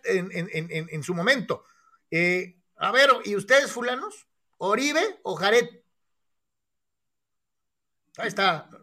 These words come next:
una de las preguntas del día. Eh, ¿con quién se quedarían? Y, pues, que le vaya muy bien al Cepillo. Y, y, y, y le pusieron después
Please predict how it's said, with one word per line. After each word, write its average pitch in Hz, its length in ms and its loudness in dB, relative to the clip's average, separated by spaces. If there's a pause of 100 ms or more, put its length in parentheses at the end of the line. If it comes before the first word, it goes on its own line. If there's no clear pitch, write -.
una 170 180 -8
de 156 40 -2
las 143 120 -6
preguntas 143 500 -8
del 120 120 -12
día. 151 240 -8 (500)
Eh, 131 200 -4
¿con 135 200 -10
quién 170 200 -8
se 139 140 -8
quedarían? 151 480 -6
Y, 143 200 -6
pues, 127 220 -14
que 156 100 -4
le 165 80 0
vaya 185 220 6
muy 151 140 -4
bien 139 320 -2 (320)
al 131 200 2
Cepillo. 180 680 0 (400)
Y, - 60 -4
y, 143 800 -4
y, 156 60 2
y - 40 4
le 165 100 6
pusieron 220 360 10
después 202 460 4